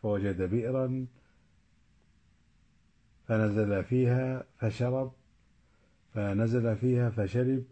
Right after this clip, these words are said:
ثم خرج فإذا كلب يلهث يأكل الثرى من العطش، فقال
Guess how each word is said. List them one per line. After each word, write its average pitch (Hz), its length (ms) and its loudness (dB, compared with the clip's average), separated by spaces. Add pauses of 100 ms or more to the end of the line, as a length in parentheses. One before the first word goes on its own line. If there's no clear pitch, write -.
(320)
ثم 117 260 2
خرج 117 340 2
فإذا 101 420 -4
كلب 107 420 -2
يلهث 101 540 0 (560)
يأكل 123 580 0
الثرى 117 720 -2 (140)
من 110 340 2
العطش، 117 560 -2
فقال 135 840 -2